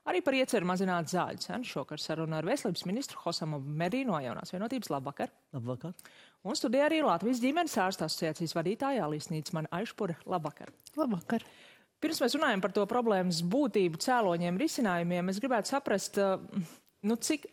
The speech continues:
Speaker 1: realistiski šobrīd ir tā saruna par četrām dienām, vai man, piemēram, ir vērts, eh, tagad jautāt, cik pacientiem varētu izmaksāt tā piektā diena, lai cilvēks sāk gatavoties, vai arī jūs kā ministrs uzreiz varat pateikt:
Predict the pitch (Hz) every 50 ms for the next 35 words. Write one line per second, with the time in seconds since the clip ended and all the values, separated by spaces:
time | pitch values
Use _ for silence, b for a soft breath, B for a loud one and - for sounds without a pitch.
0 | - 220 226 247 254 240 202 175 151 160 165 165 - - 190 160 - - - -
1 | - 214 196 180 175 160 156 175 165 - - - - 165 - 175 165 170 165 156
2 | 156 160 160 - - 202 202 - 180 160 156 160 156 196 226 262 294 277 240 208
3 | 180 180 175 175 175 180 180 175 - 180 175 165 160 151 156 156 165 196 220 220
4 | 196 190 190 202 208 - - - - 202 190 185 180 170 - 175 175 190 170 170
5 | 165 170 170 196 180 175 - 190 175 - - 170 - - 180 160 151 170 160 156
6 | 165 175 170 160 170 165 170 196 202 190 - - 208 202 196 - 196 190 - 208
7 | 190 - - 202 190 190 202 196 185 165 151 156 - - 165 170 175 165 - -
8 | 170 165 170 196 - - 247 226 196 185 190 180 165 - 190 185 180 180 170 165
9 | B B B B B B B B - 202 208 202 - - 175 165 185 254 302 330
10 | 294 - - - 170 - 202 180 180 214 226 208 220 180 165 - - 247 - 254
11 | 190 170 - - - -